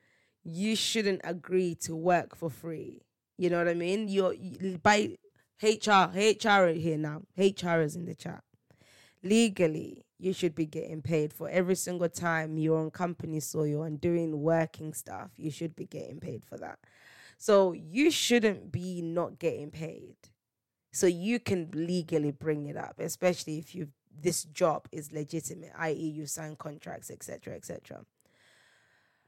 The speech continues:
But to be stealing,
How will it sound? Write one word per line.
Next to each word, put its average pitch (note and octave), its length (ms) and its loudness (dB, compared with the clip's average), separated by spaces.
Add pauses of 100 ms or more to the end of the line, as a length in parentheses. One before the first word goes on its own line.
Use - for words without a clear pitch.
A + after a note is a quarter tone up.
(840)
But G#3+ 320 8 (680)
to G3 160 4
be G#3+ 160 2
stealing, F3+ 840 2